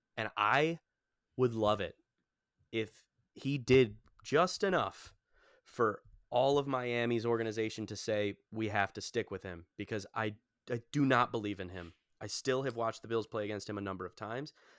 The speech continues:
I don't believe in his arm. I think they've got a lot of weapons on offense, and they're doing some good things with their defense, but he is not a scary quarterback. I, I would love it if the Dolphins stuck with him and said, "All right, he's proven that he's our guy. Let's just stick with him for the next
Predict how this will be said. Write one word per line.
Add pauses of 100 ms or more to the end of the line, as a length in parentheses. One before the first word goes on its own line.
I (120)
don't
believe
in
his
arm. (260)
I
think
they've
got
a
lot
of
weapons
on
offense,
and
they're
doing
some
good
things
with
their
defense, (320)
but
he
is
not
a
scary
quarterback.
I,
I
would
love
it
if
the
Dolphins
stuck
with
him
and
said,
"All
right,
he's
proven
that
he's
our
guy.
Let's
just (200)
stick
with
him
for
the
next